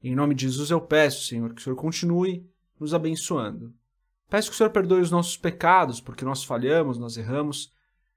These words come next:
Mostra-nos, Senhor, onde nós temos errado, mostra-nos onde nós temos pecado, para que nós possamos nos arrepender da maneira devida e mudar as nossas atitudes. Em nome de Jesus eu peço, Senhor, continua nos guardando e nos protegendo.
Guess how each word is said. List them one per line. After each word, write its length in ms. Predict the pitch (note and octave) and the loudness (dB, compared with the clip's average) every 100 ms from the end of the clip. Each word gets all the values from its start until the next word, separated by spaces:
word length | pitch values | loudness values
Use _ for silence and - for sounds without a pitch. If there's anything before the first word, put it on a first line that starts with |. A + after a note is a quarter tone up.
| _ _ | _ _
Mostra-nos, 560 | - E3+ G3 F3 C#3+ C3 | 2 4 4 2 -4 -4
Senhor, 260 | C#3+ B2+ B2 | -4 -2 -2
onde 160 | C#3+ | -4
nós 140 | D3 C3+ | -6 -6
temos 240 | D3 B2+ | -6 -6
errado, 480 | A#2 A#2 D3 D#3 C3+ | -6 0 2 2 0
mostra-nos 640 | B2+ D3 D3+ C#3+ B2+ A#2+ | 0 0 0 -2 -2 -2
onde 200 | C3 C3+ | -2 -2
nós 160 | B2+ A#2+ | -4 -6
temos 220 | B2 A#2 | -6 -8
pecado, 640 | - - - D3 D3+ D3 - _ _ _ _ _ _ | -10 -6 2 4 4 -2 -14 _ _ _ _ _ _
para 120 | - C3+ | -8 -6
que 120 | C3+ | -4
nós 120 | C#3+ | -4
possamos 440 | - C3+ C#3+ C#3 | -4 -6 -4 -4
nos 160 | C3+ C3 | -4 -4
arrepender 840 | B2+ C3+ C#3+ B2+ B2+ D3+ E3 D#3+ _ _ _ _ - | -4 -4 -2 -2 0 0 0 -4 _ _ _ _ -8
da 80 | B2+ | -4
maneira 340 | C#3 D3 D3+ | 0 0 0
devida 640 | C#3+ C3+ A#2+ D#3 D#3 B2 | 0 -4 -2 -2 -2 -2
e 60 | B2 | -2
mudar 360 | C3+ C3+ C3+ C3+ | -2 0 0 0
as 140 | B2+ | -2
nossas 240 | C3 B2 | -4 -6
atitudes. 720 | C3 C3 - A2+ - - - - _ _ _ _ _ _ _ | -6 -8 -12 -18 -18 -16 -16 -16 _ _ _ _ _ _ _
Em 80 | B2 | -6
nome 200 | B2 B2+ | -4 -4
de 80 | A#2+ | -4
Jesus 260 | B2+ B2+ | -6 -4
eu 100 | C3+ | -4
peço, 520 | B2+ C#3 E3 D3 - | -2 2 4 2 -2
Senhor, 340 | - A#2 A#2 - _ _ _ _ _ | -10 -10 -10 -16 _ _ _ _ _
continua 380 | - C3 C3 C#3+ | -10 -8 -4 -2
nos 120 | D3 | -2
guardando 500 | B2 B2+ B2 D#3 D#3+ | -2 -4 -2 -2 0
e 40 | D#3 | -2
nos 100 | D3 | -6
protegendo. 720 | - C3+ D3+ A#2+ A2+ - - | -8 -8 -8 -8 -10 -12 -18